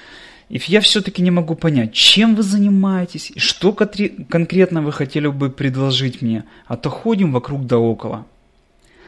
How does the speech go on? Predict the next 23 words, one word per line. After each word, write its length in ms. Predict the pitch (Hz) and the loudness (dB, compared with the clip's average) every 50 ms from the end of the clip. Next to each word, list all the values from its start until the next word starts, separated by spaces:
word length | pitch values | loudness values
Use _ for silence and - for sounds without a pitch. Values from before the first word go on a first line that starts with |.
| _ _ - | _ _ 0
Далее. 440 | 139 143 139 127 117 107 - - - _ _ _ _ _ _ - - - - - - - - | 2 4 4 4 2 0 -4 -8 -16 _ _ _ _ _ _ -20 -20 -20 -20 -20 -20 -18 -14
"Когда 280 | - 139 147 156 185 | -12 -6 0 4 6
я 160 | 196 190 190 185 | 8 8 8 6
вижу 380 | 175 180 196 185 151 156 156 | 6 6 4 4 4 2 -2
в 100 | 147 - | -2 0
сети 400 | - - - 170 - - 170 151 | 0 0 0 -2 -4 -2 -2 -2
похожие 580 | 127 - 139 131 - - 170 170 156 151 147 143 | 0 2 2 0 2 2 0 0 0 0 -2 -2
друг 360 | 143 139 175 185 196 190 - | -4 -2 0 0 0 0 0
на 160 | 180 175 170 | 0 0 0
друга, 320 | 156 170 175 160 135 120 113 | 2 2 2 2 0 -2 -4
как 220 | - 127 127 135 | -2 -2 -2 -2
две 160 | 139 156 160 | 0 -2 -2
капли 340 | 156 - 185 175 - 175 160 | 2 4 2 2 2 0 -4
воды, 540 | 151 147 151 156 147 143 170 147 117 101 - - - - - - - | -2 0 -2 -2 0 0 0 0 0 -2 -6 -14 -20 -20 -20 -20 -18
страницы 520 | - - - - 160 175 175 165 139 - 131 | -16 -10 -6 -2 2 2 2 2 0 -2 -8
с 60 | - | -6
красными 420 | - - 156 147 - - 135 135 | 0 2 2 2 2 0 -2 -2
заголовками, 800 | 135 131 131 123 131 143 147 165 170 165 - - 113 113 104 - _ - | 0 -2 -2 -2 0 0 2 2 2 0 -2 -6 -8 -8 -8 -10 _ -14
где 220 | 135 127 131 139 | -12 -6 -6 -6
каждое 480 | 139 - - 208 202 202 190 180 196 190 | -6 -4 0 2 2 2 2 4 2 2
слово 400 | 185 - - 190 180 160 147 139 | 2 2 0 0 2 2 2 0
большими 460 | 135 139 143 - - 165 151 151 151 | 0 -2 -2 -2 -2 -2 -2 -2 -4
буквами 580 | 147 143 165 175 175 - - 123 120 113 113 | -4 -2 -4 -4 -4 -2 -2 -2 -2 -2 -4